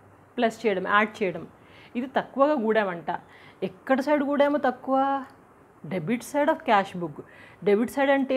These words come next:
ఏంటి? రిసిప్ట్స్ కదా. రిసిప్ట్ సైడ్లో సపోజ్ సే ఇది మొత్తం ఒక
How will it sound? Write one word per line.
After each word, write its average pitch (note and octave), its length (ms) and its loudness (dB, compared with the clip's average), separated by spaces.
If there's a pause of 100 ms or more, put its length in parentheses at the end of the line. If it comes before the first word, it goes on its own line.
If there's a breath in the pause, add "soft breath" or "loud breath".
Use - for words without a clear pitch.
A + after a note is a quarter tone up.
ఏంటి? C4 260 0 (500 loud breath)
రిసిప్ట్స్ G#3 440 -2
కదా. E3 160 -4 (680)
రిసిప్ట్ B3+ 340 -8
సైడ్లో G#3 360 2
సపోజ్ G#3+ 360 0
సే F#3+ 100 -2 (580 loud breath)
ఇది A#3+ 80 2 (100)
మొత్తం A3+ 280 2 (120)
ఒక C4 140 -4